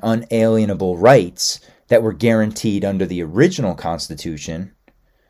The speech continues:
we the people now have relative rights,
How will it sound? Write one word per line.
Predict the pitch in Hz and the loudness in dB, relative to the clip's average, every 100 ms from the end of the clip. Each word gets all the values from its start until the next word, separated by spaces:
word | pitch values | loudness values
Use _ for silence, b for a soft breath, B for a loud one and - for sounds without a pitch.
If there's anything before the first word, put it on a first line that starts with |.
| _ _ _ - | _ _ _ -4
we | 117 165 | 2 2
the | 143 | 2
people | 147 180 190 90 87 90 - _ _ | -2 -2 -2 -2 -4 -6 -12 _ _
now | 113 127 127 | 0 2 2
have | 117 117 113 - 104 | 2 0 0 -4 -14
relative | 92 90 113 123 117 107 - 85 78 - _ - | -10 -2 2 4 2 0 -6 -8 -8 -16 _ -4
rights, | 95 78 71 - - | -4 -4 -8 -12 -12